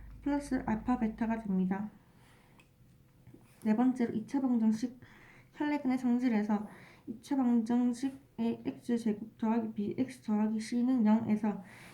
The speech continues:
A, B, C가 유리수일 때 한 근이 P 플러스 Q 루트 M이면 다른 한 근은 P 마이너스 Q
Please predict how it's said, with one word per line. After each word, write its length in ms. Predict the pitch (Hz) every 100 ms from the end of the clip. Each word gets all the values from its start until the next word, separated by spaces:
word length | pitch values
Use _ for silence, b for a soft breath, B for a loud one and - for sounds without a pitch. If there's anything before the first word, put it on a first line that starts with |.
| B
A, 220 | 254 247
B, 80 | 240
C가 400 | 240 294 262 247
유리수일 760 | 208 220 277 269 226 214 202 -
때 180 | 220
한 260 | 214 269 277
근이 400 | 254 233 254 254 -
P 340 | - 285 285 -
플러스 400 | 302 302 302 -
Q 280 | - - 262
루트 440 | 214 214 - 277 -
M이면 500 | 233 220 190 208 202
다른 300 | - 208 214
한 160 | 247 226
근은 280 | 196 233 285 B B B _
P 200 | - 277
마이너스 460 | 262 226 226 233 -
Q 260 | - 285